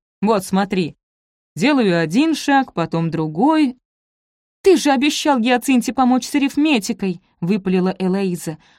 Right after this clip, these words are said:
«Она тебя целых две недели не видела!» «Можно подумать, что если она не выполнит задание, её исключат из школы», буркнул Бенедикт. «Да как ты смеешь так говорить?»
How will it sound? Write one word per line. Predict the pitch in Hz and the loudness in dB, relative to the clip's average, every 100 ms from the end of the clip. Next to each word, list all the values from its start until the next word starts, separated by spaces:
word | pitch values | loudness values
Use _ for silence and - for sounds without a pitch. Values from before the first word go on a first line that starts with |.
| - | 2
«Она | 262 | 2
тебя | 269 254 285 | 2 2 0
целых | 320 294 | 2 0
две | 233 311 | 2 2
недели | 311 294 320 254 | 2 2 2 2
не | 262 277 | 2 4
видела!» | 294 208 202 180 160 _ _ _ _ _ | 2 2 0 -2 -4 _ _ _ _ _
«Можно | 165 170 170 | -6 -4 -4
подумать, | 165 180 208 247 - | -2 0 2 0 0
что | - | -6
если | 165 165 - 175 | -4 -4 -2 -2
она | 170 180 | 0 0
не | 180 | 0
выполнит | 185 185 175 170 | -2 -2 -2 -2
задание, | 156 170 196 247 180 | -2 -2 0 2 0
её | 151 165 190 | -2 -2 -4
исключат | - 190 - 180 | -4 -6 -4 -4
из | 196 | -6
школы», | - - 147 135 139 _ _ _ - | -8 -10 -8 -10 -14 _ _ _ -4
буркнул | 165 175 - 160 | -2 -2 -4 -6
Бенедикт. | 156 165 170 147 147 - _ _ _ _ - | -4 -4 -4 -6 -10 -14 _ _ _ _ -2
«Да | 208 | 2
как | 359 - | 2 2
ты | 392 | -2
смеешь | - 392 480 320 - | -2 -2 0 0 -2
так | 247 196 | -4 -2
говорить?» | 202 240 302 247 185 | 0 0 2 0 -4